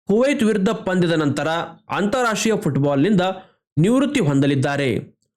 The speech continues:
ಬ್ಲೂ ಟೈಗರ್ಸ್‌ನ ನಾಯಕರಾಗಿರುವಂತಹ ಇವರು ಜೆರ್ಸಿ ನಂಬರ್ ನೈನ್ ಧರಿಸುವುದಕ್ಕೆ ಹೆಸರುವಾಸಿಯಾಗಿದ್ದಾರೆ. ಇತ್ತೀಚೆಗೆ PhonePe ಶ್ರೀಲಂಕಾ ದೇಶದಲ್ಲಿ ಯು ಪಿ ಐ ಪಾವತಿಗಳನ್ನ ಸಕ್ರಿಯಗೊಳಿಸಲು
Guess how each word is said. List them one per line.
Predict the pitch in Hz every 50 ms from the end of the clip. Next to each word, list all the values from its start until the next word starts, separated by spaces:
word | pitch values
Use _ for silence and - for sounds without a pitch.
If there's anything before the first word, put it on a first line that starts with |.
| _ _ _ _ - -
ಬ್ಲೂ | 123 135 214 285 302 277 294
ಟೈಗರ್ಸ್‌ನ | 285 208 214 208 208 240 233 220 - 226 226
ನಾಯಕರಾಗಿರುವಂತಹ | 202 165 156 170 180 175 196 180 175 160 170 160 151 147 135 143 143 139 147 139 -
ಇವರು | - 143 147 160 160 185 190 185 185 - - _ _ _ _ - 127
ಜೆರ್ಸಿ | 120 - 302 - - - 277 277 277
ನಂಬರ್ | 247 220 214 208 208 226 214 165
ನೈನ್ | 143 151 175 208 214 185 147
ಧರಿಸುವುದಕ್ಕೆ | 160 156 160 147 165 147 147 196 233 226 226 220
ಹೆಸರುವಾಸಿಯಾಗಿದ್ದಾರೆ. | 208 202 190 185 269 240 214 165 143 139 - - 147 139 135 139 131 143 143 143 147 139 127 104 - - - _ _ _ _ _ _ _ _ _ _ _ _ _ _ _ _ _ -
ಇತ್ತೀಚೆಗೆ | 180 196 196 - 302 269 - 240 220
PhonePe | 240 226 226 - - 208 240 262 233 175 - 175 190 202 202 202 - - _ _ _ _ _ _ -
ಶ್ರೀಲಂಕಾ | - 214 254 254 277 285 285 269 277 269 240
ದೇಶದಲ್ಲಿ | 196 208 202 202 214 185 196 190 196 202 196 170 156
ಯು | 180 233 254
ಪಿ | 240 247 247 247
ಐ | 247 240 220
ಪಾವತಿಗಳನ್ನ | - - 165 160 185 202 208 202 214 190 190 185 185 190 185
ಸಕ್ರಿಯಗೊಳಿಸಲು | 180 - 202 208 208 - 262 262 240 185 170 156 131 151 139 160 175 180 180 180 175